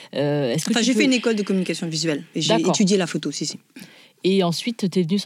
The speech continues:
Speaker 1: enfin, t'es, t'es devenue photographe à cent pour cent. Ça, c'est, c'est ton travail, euh, aujourd'hui.
Speaker 2: Ouais. Je suis devenue
Speaker 1: Euh,
Speaker 2: photographe à cent pour cent parce que je suis comme Rokhaya, j'ai une vision euh, de la vie et surtout de la femme de couleur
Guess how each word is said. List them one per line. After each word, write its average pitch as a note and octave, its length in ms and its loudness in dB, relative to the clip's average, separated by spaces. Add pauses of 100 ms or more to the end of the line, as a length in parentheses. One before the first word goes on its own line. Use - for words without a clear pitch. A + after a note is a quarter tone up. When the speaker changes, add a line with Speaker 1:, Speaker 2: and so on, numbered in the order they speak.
(140)
Speaker 1:
enfin, D3+ 300 -4
t'es, F3 140 0
t'es E3 180 -2
devenue E3 180 2
photographe F3+ 380 -2
à E3+ 60 0
cent F3+ 160 -2
pour D#3 160 -4
cent. D3 120 -4
Ça, C3+ 240 -8
c'est, - 180 -8
c'est C#3+ 120 -10
ton D#3+ 140 -2
travail, E3 460 2
euh, C#3 500 -2 (120)
aujourd'hui. E3 480 0 (520)
Speaker 2:
Ouais. D#3+ 160 -2 (260)
Je D#3 60 -8
suis D3+ 120 0
devenue E3 280 6
Speaker 1:
Euh, D3+ 40 2
Speaker 2:
photographe G3 380 2
à F#3+ 60 2
cent F#3+ 180 0
pour F3+ 160 -4
cent A#3 220 -2 (120)
parce - 320 -2
que G#3+ 400 4
je G3 100 2
suis G3 120 0
comme A3 220 2
Rokhaya, F#3 560 4 (580)
j'ai F#3+ 960 4 (500)
une F#3+ 360 6
vision G#3 420 6 (400)
euh, D#3+ 400 2
de D#3+ 120 2
la E3+ 180 4
vie F#3+ 460 4
et F3 100 0
surtout G3 420 0
de E3+ 100 2
la E3 140 4
femme F3+ 260 0
de E3 80 0
couleur G3 480 2